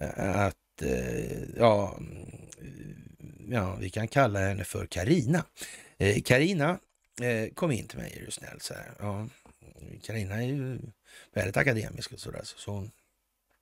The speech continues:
går in till chefen där och, och, och så, och ja, sen så här, en sak skulle jag ha klart för, alltså, jag har, eh, lön för att vara på jobbet.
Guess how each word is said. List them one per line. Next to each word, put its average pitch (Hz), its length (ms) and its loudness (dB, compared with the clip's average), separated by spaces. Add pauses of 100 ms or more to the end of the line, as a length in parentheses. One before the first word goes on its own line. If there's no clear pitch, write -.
(880)
går 101 140 2
in 98 140 2
till - 140 2
chefen - 380 -2
där - 220 -4
och, - 160 -12
och, 90 260 -2
och 85 220 -6 (100)
så, 92 240 -4
och 87 360 -4 (1700)
ja, 82 500 0 (300)
sen - 240 -6
så - 80 -10
här, 95 260 -6 (280)
en 107 260 4
sak 131 240 4
skulle - 180 -2
jag - 80 -4
ha - 40 -6
klart - 300 -6
för, - 240 -4
alltså, - 400 -6 (360)
jag 101 200 0
har, 101 300 4
eh, - 1040 -8
lön 104 460 2
för - 140 -6
att 90 80 -4
vara - 180 -6
på - 140 -8
jobbet. - 600 -10